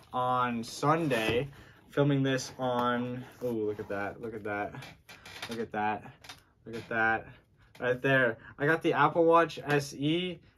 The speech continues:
in, uh, with, like, the Nike Sport Band loop, and, um,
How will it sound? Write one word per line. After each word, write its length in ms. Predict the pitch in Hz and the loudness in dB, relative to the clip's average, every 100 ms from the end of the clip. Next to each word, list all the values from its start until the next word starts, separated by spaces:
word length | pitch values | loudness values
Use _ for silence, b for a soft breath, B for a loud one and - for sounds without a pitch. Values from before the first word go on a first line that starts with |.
| b - | b 4
in, 680 | 147 143 139 139 131 123 123 | 6 6 2 2 0 -2 -2
uh, 340 | 127 123 120 117 | 0 2 0 0
with, 160 | 135 - | -4 -4
like, 240 | 127 123 - | 0 0 0
the 80 | 123 | -2
Nike 380 | 127 131 143 | 0 -2 -2
Sport 400 | 127 - 131 131 - - | -6 -6 -2 -2 -4 -4
Band 380 | 123 127 123 120 | 0 0 0 -6
loop, 460 | 120 143 165 160 147 131 | 2 4 4 0 -8 -6
and, 460 | 135 131 135 127 | -2 0 0 0
um, 480 | 127 127 120 117 113 | 0 -2 -2 -4 -6